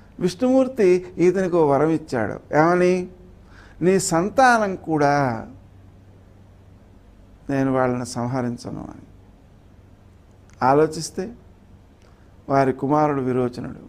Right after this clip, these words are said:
వారి కుమారుడు బలిచక్రవర్తి, బలిచక్రవర్తిని దండించాడు. దండించాడు కానీ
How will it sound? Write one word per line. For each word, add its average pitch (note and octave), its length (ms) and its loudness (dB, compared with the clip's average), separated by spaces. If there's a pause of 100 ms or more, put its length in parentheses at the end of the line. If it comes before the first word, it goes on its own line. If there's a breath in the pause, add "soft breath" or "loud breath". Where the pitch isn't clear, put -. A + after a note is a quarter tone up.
(120)
వారి C3+ 300 0
కుమారుడు C3+ 460 -2
బలిచక్రవర్తి, - 880 -8 (120)
బలిచక్రవర్తిని D#3 720 -4
దండించాడు. D#3 720 -4 (1200 loud breath)
దండించాడు F3 1000 0
కానీ E3 540 -2